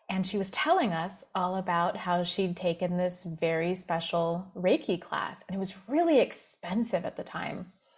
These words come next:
And I was like, "What's Reiki?" So she just took her hand and she laid it on the small of my back, and,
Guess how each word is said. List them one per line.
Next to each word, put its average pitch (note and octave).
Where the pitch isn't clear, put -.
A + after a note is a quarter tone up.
And F#3+
I G#3
was G3+
like, F3+
"What's B3+
Reiki?" F3+
So A3
she B3
just -
took C4+
her D#4
hand G3+
and F#3+
she F#3
laid F3
it A3
on F#3
the F3+
small D#3+
of E3+
my F3
back, E3+
and, F3